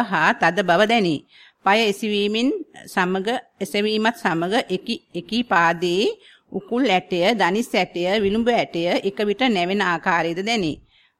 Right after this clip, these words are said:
පය එසවීමේදී පාද ඇඟිලිද ඒ සමගම ඉහළට එසවමි.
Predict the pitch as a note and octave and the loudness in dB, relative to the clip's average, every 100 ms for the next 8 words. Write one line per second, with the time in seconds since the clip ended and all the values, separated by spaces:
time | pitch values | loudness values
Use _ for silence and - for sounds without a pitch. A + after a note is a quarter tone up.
0 | - F#3+ A3+ G#3+ - G#3+ G#3+ A#3 A3+ F3+ | -2 0 2 0 -2 -4 -2 -2 -2 -2
1 | E3+ A3 A#3+ F3 F#3 G3+ G#3 F3+ E3+ D#3 | -2 -4 0 2 2 2 0 0 -2 0
2 | A3+ A#3+ F#3+ G#3+ B3 G3 F3 F3+ C4 - | -2 0 0 0 0 0 0 -2 -2 -2
3 | G3 A3+ G#3 A3 A3 A3 E3 D#3 | -2 0 -2 -2 -2 -2 -2 -2